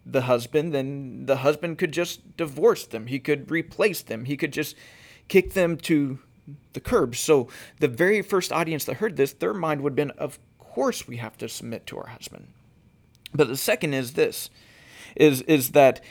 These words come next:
the, the, the, the verse actually reads, whenever you read it in, in the original language, it actually reads, "Wives to your husbands as to the Lord." In the original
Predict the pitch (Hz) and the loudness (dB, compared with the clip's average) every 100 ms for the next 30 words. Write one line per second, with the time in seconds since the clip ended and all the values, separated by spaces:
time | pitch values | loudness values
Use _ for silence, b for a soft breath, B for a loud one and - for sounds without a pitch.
0 | B B 139 139 113 127 117 101 - - | B B 6 6 6 4 4 0 -16 -20
1 | - 151 147 123 120 180 214 - - 160 | -14 2 2 4 0 4 4 2 2 2
2 | 180 170 160 143 117 131 139 131 160 156 | 2 0 0 0 0 -2 0 0 2 0
3 | 135 131 - 139 131 123 123 151 139 131 | 0 -2 -2 -2 0 2 2 0 -2 -2
4 | 120 131 120 123 - 143 - 143 190 - | -2 -2 -2 -4 -2 -4 0 0 0 -4
5 | 196 196 165 - - 139 127 110 131 - | -2 -2 -2 -10 -16 -4 -4 -4 -10 -12
6 | - _ _ 123 120 139 190 190 190 208 | -16 _ _ -10 0 2 2 0 -2 -8
7 | - - 180 170 175 - 247 214 - - | -8 -6 0 2 0 -2 -4 -2 -4 -10
8 | - - - _ _ b b _ _ - | -14 -14 -16 _ _ b b _ _ -20
9 | - 127 123 - 127 120 120 120 _ _ | -4 -2 -2 -4 -4 -4 -4 -10 _ _
10 | - 120 113 - - _ b b b b | -8 -6 -4 -6 -10 _ b b b b
11 | b b - 127 139 131 131 170 185 185 | b b -6 0 4 4 4 2 2 -4
12 | 190 | -4